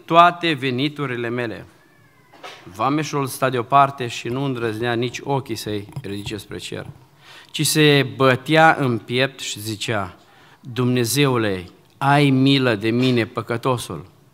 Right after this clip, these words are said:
Eu vă spun că mai degrabă omul acesta s-a pogorât acasă socotit neprihănit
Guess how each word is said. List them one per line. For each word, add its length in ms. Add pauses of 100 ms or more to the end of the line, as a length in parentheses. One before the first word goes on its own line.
(840)
Eu 180
vă 140
spun 300
că 120
mai 200
degrabă 400
omul 260
acesta 320
s-a 160
pogorât 420
acasă 420
socotit 580
neprihănit 720